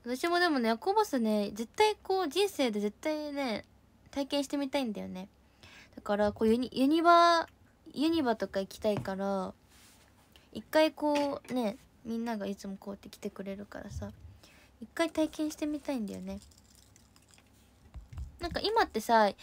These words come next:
ユニバ直行で行くバスとかあるじゃないですか。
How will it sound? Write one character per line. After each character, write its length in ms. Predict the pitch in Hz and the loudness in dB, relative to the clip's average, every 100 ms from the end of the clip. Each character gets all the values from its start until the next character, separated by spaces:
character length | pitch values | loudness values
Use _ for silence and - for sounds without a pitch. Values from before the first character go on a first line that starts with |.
| - | -6
ユ 100 | 285 | 2
ニ 160 | 381 415 | 4 6
バ 360 | 285 226 190 - _ _ _ _ _ - _ _ - - | 8 6 4 -2 _ _ _ _ _ -20 _ _ -10 -4
直 100 | 226 - | -4 2
行 180 | 311 | 4
で 120 | 311 285 | 6 4
行 100 | 269 | -2
く 460 | 285 285 262 - _ _ _ _ _ _ - - - | -4 -2 -2 -4 _ _ _ _ _ _ -20 -20 -4
バ 100 | - | 0
ス 60 | 254 | 0
と 120 | - | 0
か 120 | 196 | 0
あ 20 | 196 | -2
る 80 | |
じ 100 | 190 | -2
ゃ 40 | 185 | -6
な 80 | 185 | -8
い 60 | |
で 60 | 185 | -10
す 100 | - | -16
か。 160 | - | -18